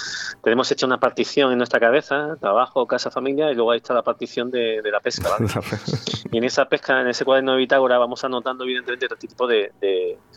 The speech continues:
Speaker 1: de detalles, ¿no? Y para mí, ya te digo que, que el viento es un factor que, que incluso me decía Mario Asensio,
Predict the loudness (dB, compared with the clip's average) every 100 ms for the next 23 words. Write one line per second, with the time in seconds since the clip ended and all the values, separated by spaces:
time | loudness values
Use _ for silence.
0 | -20 -20 -20 -18 -20 -16 -6 0 2 2
1 | 2 2 0 -2 -4 -6 _ _ -6 -2
2 | 0 2 2 2 2 4 2 2 0 -2
3 | 0 0 0 -2 -4 -4 -2 0 0 0
4 | 0 0 -2 -8 -12 -6 -6 -4 -4 -4
5 | -2 -2 0 -2 0 -2 -2 -4